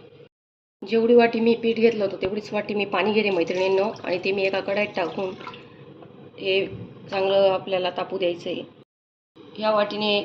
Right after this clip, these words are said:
एक वाटी पीठ घेतलं होतं, तर मी आता निम्मी वाटी साखर घेत आहे आणि हे आपल्याला पाण्यात ओतून घ्यायचं आहे.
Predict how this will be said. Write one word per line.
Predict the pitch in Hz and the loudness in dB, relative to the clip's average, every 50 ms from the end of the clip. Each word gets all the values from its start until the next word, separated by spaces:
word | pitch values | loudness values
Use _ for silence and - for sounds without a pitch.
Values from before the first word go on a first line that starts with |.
| - - - - - - - - | -4 -10 -14 -14 -14 -12 -6 -6
एक | 220 214 - - | -6 -6 0 0
वाटी | 226 214 - 220 | 0 0 0 -6
पीठ | 202 - 226 233 220 | -6 -4 -4 -4 -2
घेतलं | - 240 247 240 214 202 | 2 0 0 2 2 -2
होतं, | 190 196 208 214 | 0 0 -2 -4
तर | 220 214 | -4 -4
मी | 208 208 | -4 -4
आता | 202 208 208 202 202 196 | -2 0 0 0 2 0
निम्मी | 202 208 208 214 214 | 0 0 -2 -2 0
वाटी | 214 208 208 202 - 208 208 | 2 2 2 2 0 -8 -8
साखर | - - 202 - 220 214 | -6 -6 -4 -2 -2 -4
घेत | 208 214 196 - | -2 -2 2 2
आहे | 190 190 190 226 285 - - - - - - - - - - - - | 2 2 2 -4 -4 -6 -10 -18 -20 -20 -20 -20 -20 -20 -20 -12 -8
आणि | 180 190 190 190 196 | -4 -2 0 0 0
हे | 202 190 208 202 | 0 2 4 4
आपल्याला | 196 196 - 208 202 196 | 4 4 2 0 0 0
पाण्यात | 190 - 202 196 202 196 196 | 2 2 2 2 4 2 0
ओतून | 185 175 - 202 202 | -2 -4 -2 -4 -2
घ्यायचं | 196 185 180 180 - - | 0 0 0 -2 -2 -2
आहे. | 185 165 | -2 -2